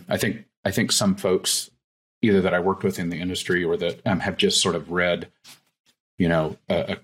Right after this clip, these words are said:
a quick, uh, note about the book or some post or something. Um, I argue that, um, acceptance of racism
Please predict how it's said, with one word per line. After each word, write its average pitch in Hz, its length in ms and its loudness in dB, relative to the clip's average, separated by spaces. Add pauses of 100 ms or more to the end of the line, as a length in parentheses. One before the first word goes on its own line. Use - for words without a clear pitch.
(100)
a - 40 -4
quick, - 440 -2 (260)
uh, 90 100 2
note 90 320 2
about 82 260 0
the - 60 -4
book 85 220 -4
or 82 60 -4
some 82 240 0
post 85 500 -2
or 80 80 -2
something. 78 420 -4 (400)
Um, 92 380 0 (1080)
I 151 180 2
argue 107 760 4
that, 95 440 2 (460)
um, 82 480 2 (520)
acceptance 120 680 0
of 92 100 0
racism 90 760 0